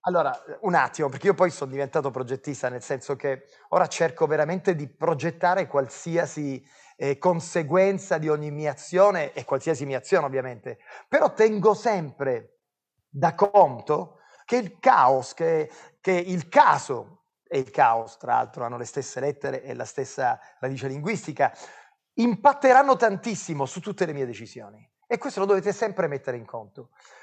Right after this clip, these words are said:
Quindi vado a Milano e mi invento un'altra vita.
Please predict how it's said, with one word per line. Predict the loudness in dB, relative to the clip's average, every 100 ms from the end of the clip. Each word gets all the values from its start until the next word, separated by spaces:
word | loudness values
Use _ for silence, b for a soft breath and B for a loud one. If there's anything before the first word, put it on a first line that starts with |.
| -10
Quindi | -6 -2 2
vado | 2 2
a | 0
Milano | -2 -4 -4 -10 -12
e | -8
mi | -6 -4
invento | -4 -4 -4 -8 -6
un'altra | -8 -10 -10 -12
vita. | -14 -16 -18